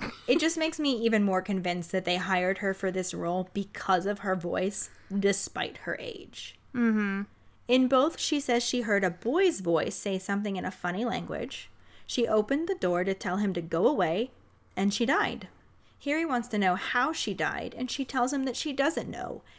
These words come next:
Speaker 1: She just remembers seeing a pair of great big yellow eyes.
Speaker 2: In the movie, she specifically says, "Over by that sink," when in the book, Harry has to ask. In both, Harry goes to inspect the sink, which doesn't work,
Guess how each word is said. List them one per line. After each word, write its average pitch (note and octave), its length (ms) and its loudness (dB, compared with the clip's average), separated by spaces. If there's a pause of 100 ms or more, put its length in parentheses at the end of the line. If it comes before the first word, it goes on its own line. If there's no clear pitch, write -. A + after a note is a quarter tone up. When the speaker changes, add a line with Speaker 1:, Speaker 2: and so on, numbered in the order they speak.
Speaker 1:
She - 240 0
just D4 240 -4
remembers G#3+ 420 0
seeing F#3+ 220 -2
a F#3 60 -4
pair F#3 260 -4
of F3+ 140 -6
great F3 380 -2 (180)
big G3 280 -2
yellow F3 440 -2
eyes. - 720 -14 (260)
Speaker 2:
In D4+ 140 4
the C#4 100 6
movie, B3+ 380 4
she A3 220 -2
specifically C4+ 720 -2
says, G3 400 -2
"Over G#3+ 280 6
by F#3+ 180 4
that F#3 280 0
sink," F3+ 480 -4
when G3+ 180 -6
in G#3 200 -2
the F#3+ 60 -2
book, A#3 500 2 (160)
Harry A3+ 260 8
has G3+ 280 4
to - 160 -8
ask. E3+ 540 -2 (680)
In C4 220 4
both, C#4+ 320 6
Harry C4 340 6
goes A#3 320 6
to B3+ 100 2
inspect A3+ 460 0
the A#3+ 100 0
sink, E3+ 420 -6
which A3+ 300 2 (100)
doesn't G3 360 0
work, F3+ 400 4